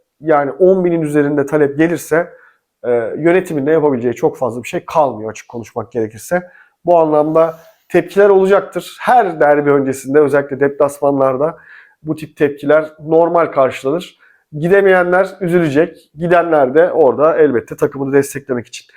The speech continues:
elinden geleni yapacak. Ama şunu söyleyeyim. Ya Fenerbahçe yönetimi bu anlamda mümkün olduğunca adil, mümkün olduğunca hassas davranmaya çalışıyor derbilerde. Ee, bazı taraftar gruplarından tepkiler gördüm ben de ama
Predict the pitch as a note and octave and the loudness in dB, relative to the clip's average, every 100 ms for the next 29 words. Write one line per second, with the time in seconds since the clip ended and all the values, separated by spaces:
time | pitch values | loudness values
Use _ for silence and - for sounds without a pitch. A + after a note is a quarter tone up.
0 | - _ - D#3+ E3 E3+ D3 C3+ B2 C3 | -20 _ -2 0 0 0 0 -2 -2 0
1 | D#3+ D#3+ D#3 F3+ - _ _ D3+ D3 F#3 | 0 0 -2 -2 -8 _ _ -4 -4 -4
2 | F3+ - F3 C#3+ D3+ - - - A2+ - | -4 0 2 2 0 -4 -20 -16 -14 -4
3 | D#3+ E3+ D#3+ - D#3 D3 C#3+ C#3 E3+ F3+ | 0 2 0 0 -4 -2 -4 0 2 2
4 | D3+ C#3 C3+ D#3+ - _ _ _ _ C#3 | 2 -2 0 -4 -4 _ _ _ _ -2
5 | D3 D3 F3 E3+ E3 C#3+ D3 C#3+ C#3+ F3 | 0 0 2 2 0 -2 2 2 2 -4
6 | - _ - C#3+ C#3+ E3+ D#3+ D3+ D3 C#3+ | -16 _ -6 -4 -4 0 0 0 -2 0
7 | D3+ E3+ E3+ _ _ _ D#3+ D3+ - F3 | 0 0 -4 _ _ _ -6 -4 -2 -2
8 | - D3 B2 A#2 G#2 G2+ - D3+ D3+ - | 0 0 2 -2 -6 -10 -2 0 0 -2
9 | F3 D#3+ C#3 C#3 C3+ C#3 C3 D3+ F3 _ | -2 2 2 2 2 2 0 -2 -6 _
10 | _ _ _ _ - C3 B2+ B2 B2 A#2+ | _ _ _ _ -4 0 2 0 -2 -4
11 | A#2 G2 G2 - _ _ _ _ D#3+ D3 | -8 -12 -16 -20 _ _ _ _ -2 2
12 | C#3+ C#3 D3+ C#3 - C3+ B2+ C3 - C3 | 2 0 0 0 0 -2 -2 -6 -2 -2
13 | B2 B2+ B2+ C3 C#3 C3+ B2 A2 C#3 C#3+ | 0 -4 -4 -8 -10 -4 -4 0 2 2
14 | C3+ C#3 B2 A2 A#2+ C#3 B2 D#3+ | 0 -2 -6 -6 -6 -4 -4 -8